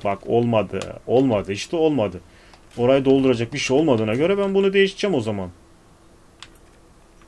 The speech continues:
O zaman bunu takarım ben. Sen orayı dolduramadın dostum. Sarı. Sarı olabilir. Hoşuma gitti gibi. Aslında siyah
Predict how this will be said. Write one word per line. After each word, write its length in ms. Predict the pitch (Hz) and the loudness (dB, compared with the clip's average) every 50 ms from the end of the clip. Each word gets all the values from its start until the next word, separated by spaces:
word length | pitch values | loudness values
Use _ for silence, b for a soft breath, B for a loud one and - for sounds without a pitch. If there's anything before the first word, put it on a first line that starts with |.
| _ _ _ - _ _ - - - - - - - - - - - - - - _ - - - - - - - - - - - - - - - - - - - - - - - - - - - - | _ _ _ -20 _ _ -20 -20 -20 -20 -20 -20 -20 -20 -20 -20 -20 -20 -20 -20 _ -20 -20 -20 -20 -20 -20 -20 -20 -20 -20 -20 -20 -20 -20 -20 -20 -20 -20 -20 -20 -20 -20 -20 -20 -20 -18 -14 -12
O 60 | 98 | -8
zaman 260 | 95 113 143 190 220 | -6 -4 -4 -4 -2
bunu 180 | 254 262 302 285 | 0 0 -2 -2
takarım 420 | - 226 - 160 127 113 104 98 | -2 -2 2 2 2 2 2 -2
ben. 100 | 95 87 - - - - - - - - - B B B B B B B B B B B B - - - | -4 -6 -6 -10 -16 -16 -16 -16 -16 -16 -16 B B B B B B B B B B B B -20 -20 -16
Sen 180 | - - 135 131 | -8 -4 -2 0
orayı 260 | 127 120 127 165 185 | 2 2 2 2 4
dolduramadın 560 | 180 180 196 202 226 226 220 214 156 147 131 | 6 6 6 6 6 4 4 4 2 2 2
dostum. 360 | 123 127 117 - - - 220 262 - - - - - - - - - - - - - - | 0 0 -2 -2 -2 -2 -2 -2 -4 -16 -20 -20 -20 -20 -20 -20 -20 -20 -20 -20 -20 -20
Sarı. 540 | - - - - 123 131 131 160 147 113 92 - - - - - - - - - - - - - _ - - - - | -18 -14 -4 0 2 4 6 6 4 4 2 -2 -10 -20 -20 -20 -20 -20 -20 -20 -20 -20 -20 -20 _ -20 -20 -20 -20
Sarı 640 | - - - 170 185 180 185 185 165 131 107 104 - | -14 -8 -6 -4 -2 0 0 2 2 2 0 -2 -2
olabilir. 680 | 170 196 208 214 240 233 233 220 175 120 - - - - - - - | -2 -4 -2 -2 -2 0 2 2 2 0 -2 -10 -14 -16 -16 -12 -8
Hoşuma 360 | 131 135 - - 160 165 160 | -8 -8 -6 -4 -4 -4 -2
gitti 320 | 156 156 151 - - 180 | -4 -4 -6 -6 -2 0
gibi. 280 | 160 147 123 113 98 92 - - - - - - - - - - - - - - - - - - - - | 0 2 2 0 0 -2 -6 -14 -20 -20 -20 -20 -20 -20 -18 -18 -18 -18 -20 -20 -20 -20 -20 -18 -14 -12
Aslında 340 | 113 110 - - 151 175 | -12 -10 -10 -8 -8 -8
siyah 320 | 202 - - 202 196 196 | -8 -6 -2 0 2 2